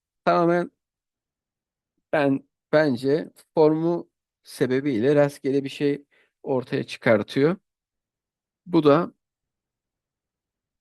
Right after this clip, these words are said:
bizim kullanmayacağımız bir şey. Ama yine de orada olduğu için sizlere anlattım.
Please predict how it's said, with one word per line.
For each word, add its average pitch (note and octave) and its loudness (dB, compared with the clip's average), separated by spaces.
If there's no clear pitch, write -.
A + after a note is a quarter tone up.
bizim D3 -2
kullanmayacağımız A2+ -2
bir - -16
şey. F2+ -10
Ama D3+ 6
yine C3 6
de C#3+ 4
orada B2+ 2
olduğu B2 2
için C#3+ -4
sizlere A2 0
anlattım. A2 -2